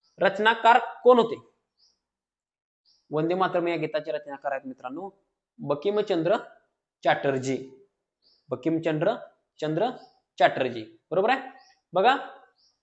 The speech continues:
ही मूळ कविता संस्कृत भाषेत रचलेली आहे. वंदे मातरम हे कशात आहे रे? मूळ संस्कृत भाषेत आहे. कळलं?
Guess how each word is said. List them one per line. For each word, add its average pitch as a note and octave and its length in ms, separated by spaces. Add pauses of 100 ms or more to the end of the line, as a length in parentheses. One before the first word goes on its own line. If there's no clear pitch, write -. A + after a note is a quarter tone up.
(1600)
ही A3+ 140
मूळ A#3+ 260
कविता A#3+ 380
संस्कृत A3+ 380
भाषेत G3 360
रचलेली F3+ 520 (120)
आहे. C3 560 (160)
वंदे C3+ 260
मातरम C#3+ 340
हे E3+ 360 (200)
कशात D#3 220
आहे E3+ 140
रे? A#3+ 100 (1120)
मूळ F#3 280 (480)
संस्कृत E3+ 340
भाषेत F3+ 360 (760)
आहे. C#3 420 (500)
कळलं? G3+ 200